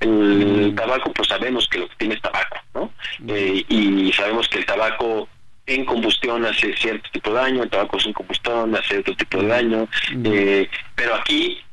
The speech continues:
Speaker 1: el, los productos, eh, para vapear tienen un montón de otras sustancias que no, no conocemos exactamente, lo cual hace difícil la investigación para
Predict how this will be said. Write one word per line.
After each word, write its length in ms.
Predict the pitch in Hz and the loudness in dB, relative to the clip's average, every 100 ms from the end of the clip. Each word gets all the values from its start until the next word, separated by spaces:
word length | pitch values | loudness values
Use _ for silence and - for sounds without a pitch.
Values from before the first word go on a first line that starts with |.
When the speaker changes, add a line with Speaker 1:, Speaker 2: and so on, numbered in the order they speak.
| - | -14
Speaker 1:
el, 520 | 120 110 107 110 107 | -4 0 2 2 4
los 100 | 107 - | 4 2
productos, 580 | 120 123 98 - - - | -2 0 0 2 0 -2
eh, 140 | 87 85 | -4 -4
para 200 | 95 104 | -2 0
vapear 440 | 113 113 135 127 - - - - | 0 0 0 0 0 -6 -16 -4
tienen 380 | 131 123 127 127 - | 0 2 2 0 -2
un 80 | 120 | -2
montón 360 | 131 127 135 131 | -2 0 2 2
de 60 | |
otras 260 | 120 123 120 | 2 0 0
sustancias 480 | 117 131 120 120 - | 0 0 -2 -4 -4
que 120 | 98 | -2
no, 200 | 117 131 - | 0 -2 -4
no 220 | 127 127 | -2 -2
conocemos 440 | 131 117 123 123 123 | 0 0 0 0 0
exactamente, 600 | - - 117 113 117 135 | -2 -2 -2 -2 -2 -2
lo 100 | 110 | 0
cual 160 | 113 117 | 0 0
hace 140 | - | 0
difícil 360 | 98 120 107 110 | 0 0 0 0
la 40 | |
investigación 540 | 104 - 98 92 117 113 | -2 0 -2 0 -2 0
para 160 | 104 | -2